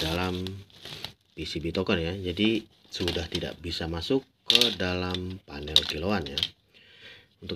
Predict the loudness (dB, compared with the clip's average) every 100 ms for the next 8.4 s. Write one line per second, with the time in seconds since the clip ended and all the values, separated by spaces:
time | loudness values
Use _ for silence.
0 | -4 -4 0 2 2 2 0 -2 -2 -2
1 | 0 0 0 0 -2 -4 -6 -6 -8 -8
2 | -8 -8 -10 -8 -10 -12 -10 -2 -2 -2
3 | -8 -8 -8 -6 -8 -6 0 2 2 0
4 | -10 _ _ _ _ _ _ _ _ -2
5 | 0 2 2 2 2 0 -2 -2 -4 -2
6 | 0 2 2 0 -2 -4 -6 -10 -16 _
7 | _ -6 -4 -2 0 2 4 2 -2 -4
8 | -2 0 -2